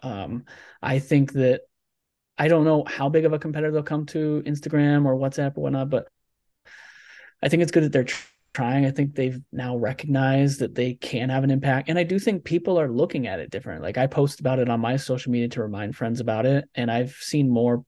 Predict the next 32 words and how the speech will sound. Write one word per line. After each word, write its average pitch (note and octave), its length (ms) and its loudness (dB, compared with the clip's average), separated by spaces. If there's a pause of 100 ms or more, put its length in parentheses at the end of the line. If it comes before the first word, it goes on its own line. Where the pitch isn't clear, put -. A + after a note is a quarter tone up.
(100)
messages A#2+ 760 -6
to, G#2 260 -4 (140)
you A#2 100 -10
know, G2+ 120 -12
they A2 120 -4
wanna A#2+ 320 -2
learn G#2+ 240 -10
more - 140 -12
about G2 200 -12
it G2 60 -14
now. - 220 -14 (500)
Um, A#2+ 380 2 (400)
Proton, E3 600 2
uh, B2+ 140 -6
Proton D#3+ 300 2
Mail B2+ 120 4
is A#2+ 100 -4
expanding. A2+ 500 -4
I've A#2 120 -2
been B2+ 300 0 (220)
part B2+ 160 -2
of A#2 40 0
their A2+ 80 0
beta A#2 400 2
for, A2 500 -4 (120)
uh, A#2 400 -8 (340)
th-, A#2 220 -10
their A2 160 0
Drive. A#2 560 -4
They're A#2 140 0
building A#2 280 0
a, A#2 120 -4